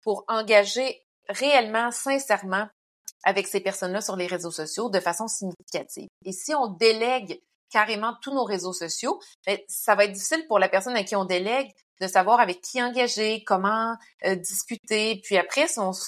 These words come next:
revoit dans un événement, puis que là, la personne dit, « Ah, c'est le fun ce que tu as écrit en dessous de ma publication la semaine passée », mais qu'on n'a aucune idée de quoi il s'agit, ben, ça peut créer des petits malaises.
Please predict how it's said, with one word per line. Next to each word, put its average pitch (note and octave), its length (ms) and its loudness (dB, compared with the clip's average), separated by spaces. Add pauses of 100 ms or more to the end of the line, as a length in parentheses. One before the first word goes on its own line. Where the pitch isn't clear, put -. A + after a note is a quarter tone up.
(120)
revoit F#3+ 400 4
dans F3 260 -2
un E3+ 140 -2
événement, F3 420 -2 (320)
puis - 180 -12
que G3 100 -6
là, G#3 100 4
la G3+ 100 6
personne F#3+ 300 -2
dit, « B3+ 180 -4 (300)
Ah, D#4 200 6
c'est C4 80 2
le A#3 60 -2
fun D#4+ 300 4
ce D4+ 80 -8
que C4 100 0
tu B3 60 -4
as A#3+ 40 -2
écrit C4+ 320 -6
en A#3+ 60 -2
dessous A#3+ 180 -4
de A#3+ 60 0
ma A#3+ 60 0
publication A#3 680 -2
la A#3 140 -2
semaine A3+ 240 -6
passée », G#3 360 2
mais F#3+ 140 0
qu'on F3+ 160 -2
n'a F3+ 300 2
aucune C#4+ 500 4
idée A#3 220 2
de G3+ 120 6
quoi G3 160 2
il G3 60 4
s'agit, F#3+ 420 2
ben, F3+ 140 2
ça F3+ 120 0
peut A#3 140 -4
créer B3 260 0
des G#3+ 120 -2
petits - 180 -6
malaises. C#3+ 420 0